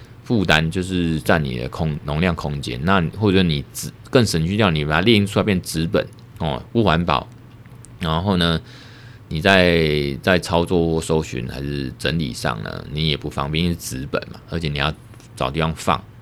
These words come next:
哦，你的，你的事务所办公室要找地方放，柜子要找地方放，找地方摆。所以我觉得这几年我真的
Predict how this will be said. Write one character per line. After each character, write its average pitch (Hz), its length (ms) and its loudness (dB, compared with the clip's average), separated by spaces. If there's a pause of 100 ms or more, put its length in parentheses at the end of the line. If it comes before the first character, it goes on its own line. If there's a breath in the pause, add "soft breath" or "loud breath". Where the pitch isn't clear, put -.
哦， 65 220 -6
你 69 140 -6
的， 71 80 -6
你 71 180 -6
的 71 140 -4
事 - 160 -4
务 85 140 0
所 73 180 -2
办 76 160 -2
公 78 100 -2
室 76 120 -4
要 - 20 -6
找 65 140 -4
地 71 80 -4
方 73 100 -6
放， 73 240 -4 (340 loud breath)
柜 85 140 2
子 71 80 -2
要 71 60 0
找 69 120 -6
地 71 80 -4
方 78 120 0
放， 69 200 0 (240)
找 71 120 -4
地 80 80 0
方 85 180 0
摆。 - 160 -2 (760 loud breath)
所 - 160 0
以 101 60 6
我 80 260 6
觉 87 240 0
得 87 160 4
这 101 140 4
几 90 240 -4
年 69 200 -2
我 67 140 -4
真 85 220 -2
的 71 340 0